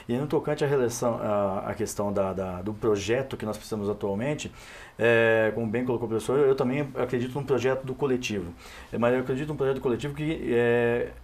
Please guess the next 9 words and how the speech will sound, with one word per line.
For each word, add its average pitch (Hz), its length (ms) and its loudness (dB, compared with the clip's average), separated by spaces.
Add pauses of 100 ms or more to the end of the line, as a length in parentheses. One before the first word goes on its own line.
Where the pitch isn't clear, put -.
(180)
se, - 180 0
é, 120 420 2
obviamente 135 520 2
o 160 40 -10
presidente, 123 540 -2
o 104 60 -2
can-, 110 160 -2
os 101 100 -6
candidatos 120 500 0